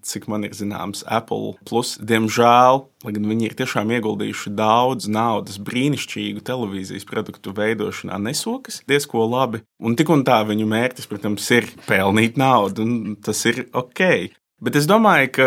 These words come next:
interesantais varbūt nav pat domāt par reālās dzīves saistībām,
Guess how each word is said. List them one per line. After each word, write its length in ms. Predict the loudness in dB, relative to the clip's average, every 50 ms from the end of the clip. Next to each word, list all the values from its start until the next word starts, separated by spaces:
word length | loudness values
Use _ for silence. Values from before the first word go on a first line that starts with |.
| 4 2 0
interesantais 1300 | 2 4 4 4 4 2 2 2 2 2 2 2 0 2 2 4 4 4 2 2 2 4 4 4 2 0 -2
varbūt 460 | -2 -2 -2 -2 -2 -4 -4 -2 -2
nav 300 | -2 0 0 0 0 0
pat 160 | -4 -8 -6 -4
domāt 540 | -4 -4 -2 -2 -2 -2 -2 -2 -4 -4 -6
par 160 | -6 -4 -2
reālās 640 | -2 0 0 0 2 2 2 2 0 0 -2 -2 -6
dzīves 480 | -8 -8 -6 -4 -2 -4 -4 -6 -6 -8 -6
saistībām, 1040 | -4 -2 0 0 0 0 0 -2 -6 -8 -10 -12 -12 -10 -8 -6 -6 -6 -6 -8